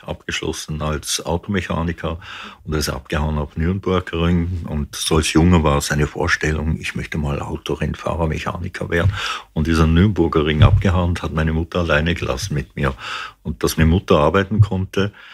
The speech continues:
das ja, beziehungsweise s-, sie waren noch nicht verheiratet. Das war dazu mal, oh, ein uneheliches Kind und, und, und, und tragisch. Meine Mutter hat eine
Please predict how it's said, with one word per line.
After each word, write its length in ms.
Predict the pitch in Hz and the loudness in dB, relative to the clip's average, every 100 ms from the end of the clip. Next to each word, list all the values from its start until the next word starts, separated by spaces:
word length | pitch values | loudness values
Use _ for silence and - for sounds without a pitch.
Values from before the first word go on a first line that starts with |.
| - - - | -20 -18 -6
das 200 | - - | -2 -2
ja, 100 | - - | -6 -4
beziehungsweise 840 | 90 110 101 98 82 80 92 78 - - - - _ | 2 6 4 4 2 4 4 2 -2 -16 -20 -20 _
s-, 220 | - - - | -8 -6 -6
sie 240 | - - 73 | -6 -4 -2
waren 180 | 73 76 | 0 -2
noch 220 | 71 - | -2 -4
nicht 240 | 80 - | -6 -6
verheiratet. 720 | - 120 78 95 113 - - - - | -6 -6 -4 -6 -6 -8 -8 -14 -16
Das 180 | - - | -16 -14
war 80 | |
dazu 380 | - - 73 - | -10 -8 -8 -6
mal, 360 | 76 71 73 - _ | -4 -4 -4 -6 _
oh, 240 | - 82 - - _ | -8 -8 -10 -18 _
ein 320 | - 82 78 - | -8 -6 -4 -6
uneheliches 760 | - 90 80 78 73 - - | -2 0 0 -2 -4 -8 -8
Kind 460 | - 113 110 104 - | 2 4 4 2 -2
und, 320 | 90 92 90 | -2 0 0
und, 220 | - 80 | -4 -4
und, 340 | - 98 98 - | 0 0 0 -6
und 160 | 78 | -10
tragisch. 560 | - 80 82 85 85 - | -4 -2 0 0 -2 0
Meine 160 | 80 82 | -2 0
Mutter 280 | 85 - | -2 -4
hat 120 | 73 80 | -4 -2
eine 240 | 73 | -2